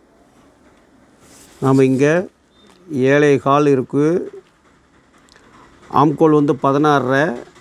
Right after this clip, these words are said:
எட்டே கால், ஒன் இன்ச்சு மைனஸ் ஏழே கால் இங்க வச்சிருப்போம். இந்த ஏழே கால் வர்ற லைன்ல இந்த இடத்துல நம்ம இப்படி வந்து பதினாறு ஆம்கோல் எட்டே கால் இப்படி வைப்போம். அப்போ இந்த டிஸ்டன்ஸ், இந்த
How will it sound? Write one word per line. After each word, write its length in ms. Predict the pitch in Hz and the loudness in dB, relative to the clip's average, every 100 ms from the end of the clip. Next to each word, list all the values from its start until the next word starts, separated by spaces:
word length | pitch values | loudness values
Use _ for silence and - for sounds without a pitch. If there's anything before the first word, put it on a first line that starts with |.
| _ - - | _ -20 -10
எட்டே 340 | 127 123 156 | -8 -2 0
கால், 220 | 139 151 156 | 2 0 0
ஒன் 220 | 143 147 | 0 2
இன்ச்சு 260 | 151 147 127 | 2 0 0
மைனஸ் 500 | 135 139 160 180 - - | 0 0 0 -4 -12 -10
ஏழே 380 | 110 139 147 139 | -2 2 4 2
கால் 200 | 127 139 | 2 0
இங்க 180 | 131 123 | 0 -2
வச்சிருப்போம். 520 | 117 123 110 123 135 | -4 -8 -6 -6 -4
இந்த 260 | - 131 135 | -4 -2 0
ஏழே 360 | 139 160 185 180 | 2 2 4 4
கால் 180 | 170 143 | 2 0
வர்ற 260 | 143 147 139 | 0 0 0
லைன்ல 240 | 139 156 156 | 0 0 0
இந்த 360 | 139 156 151 | 0 0 -2
இடத்துல 260 | 143 160 151 | -4 -2 0
நம்ம 220 | 143 131 | 0 0
இப்படி 180 | 123 127 | -2 -2
வந்து 440 | 127 131 190 - _ | 0 0 -2 -6 _
பதினாறு 500 | 123 131 151 151 143 | -2 0 2 0 0
ஆம்கோல் 720 | 135 139 123 131 131 165 135 | 0 0 0 -2 0 -2 -4
எட்டே 300 | - 123 139 | -6 -2 0
கால் 120 | 131 127 | 0 0
இப்படி 200 | 107 110 | -2 -6
வைப்போம். 280 | 95 120 - _ _ _ _ _ _ _ _ _ _ _ _ _ | -8 -14 -18 _ _ _ _ _ _ _ _ _ _ _ _ _
அப்போ 580 | - 127 151 180 202 - _ - | -4 2 4 2 0 -12 _ -8
இந்த 560 | 139 160 185 180 170 143 | -2 0 2 2 2 0
டிஸ்டன்ஸ், 600 | 135 151 - 185 - - _ _ _ _ _ _ _ _ _ _ | -4 -4 0 0 0 -6 _ _ _ _ _ _ _ _ _ _
இந்த 140 | - | -2